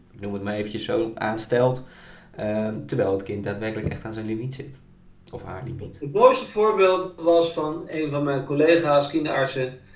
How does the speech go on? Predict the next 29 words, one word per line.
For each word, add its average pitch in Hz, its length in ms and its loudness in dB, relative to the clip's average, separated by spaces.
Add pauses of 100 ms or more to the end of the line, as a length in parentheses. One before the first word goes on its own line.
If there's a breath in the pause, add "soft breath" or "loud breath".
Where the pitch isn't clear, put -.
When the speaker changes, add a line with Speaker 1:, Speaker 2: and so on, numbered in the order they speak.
(440 soft breath)
Speaker 2:
En 131 420 -2
die, 139 340 -2
die 143 180 2
had 143 220 8
een 131 220 -4
kind 160 460 0
en, 131 460 -2
ehm, 123 440 -4 (560 loud breath)
die 131 480 4
af - 140 4
en - 60 -2
toe 160 100 2
ging 151 180 4
op 139 60 4
het 139 100 -2
hockeyveld 139 440 4
gewoon 131 220 0
zitten. 156 600 2
En 131 240 -6
die 123 160 -8
vader 143 320 0
die 127 100 -4
moest 143 180 -4
hem 139 100 -6
van 131 140 -2
het 127 120 -8
op-, 170 320 -2
hockeyveld 135 680 2
afslepen. 143 1500 0